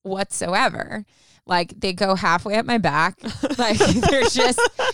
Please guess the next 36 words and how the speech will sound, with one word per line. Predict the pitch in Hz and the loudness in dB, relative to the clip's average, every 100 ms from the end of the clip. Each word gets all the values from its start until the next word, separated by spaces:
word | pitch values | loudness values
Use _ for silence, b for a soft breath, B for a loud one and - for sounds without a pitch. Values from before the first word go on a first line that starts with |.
| B _ _ _ | B _ _ _
the | 220 | 0
nastiest | 233 214 202 240 - 262 - | 0 2 0 -2 -2 -2 -2
things, | 196 196 233 | -2 -2 -4
but | 185 190 | -6 -4
they're | 214 | -4
so | 196 - 175 185 | -4 -2 0 0
comfortable | 202 180 - 175 160 156 185 - | -4 -12 -12 -8 -4 -4 -4 -6
when | 202 180 | -4 -2
I | 196 | -2
sleep. | - 320 196 - B B B | -2 -2 -4 -10 B B B
And | - 202 | -2 -2
so | - 196 185 175 - _ _ _ - | 0 2 2 0 -4 _ _ _ -4
I | 196 233 254 - | 0 0 -2 -6
fully | - 185 175 165 | -2 0 2 0
have | 147 175 | 0 0
embraced | 160 160 151 175 | 0 0 0 -2
granny | - 185 190 | -2 -2 -2
panties, | 196 214 196 196 175 | -2 -4 -4 -6 -2
but | 165 | 0
I | 156 | 0
can | 180 | -2
imagine | 160 143 156 | -2 -4 -6
her | 156 147 | -12 -12
being | 143 170 - | -12 -12 -14
like, | - - _ | -16 -20 _
"This | - - | -8 -8
is | 175 | -8
so | 85 | -8
embarrassing." | 90 92 - - - 170 - _ _ _ _ _ _ - | -8 -8 -8 -10 -12 -14 -16 _ _ _ _ _ _ -12
Anyways, | 196 190 156 151 B B B B B | -4 -2 -2 -4 B B B B B
um, | 208 202 190 185 185 | -2 0 0 -2 -4
underwear | 214 226 | -2 0
and | 240 | 0
sweatpants. | 240 208 208 190 - B B - | 2 0 0 -4 -6 B B -6
I | 208 | -4
keep | 208 269 285 | -2 -4 -4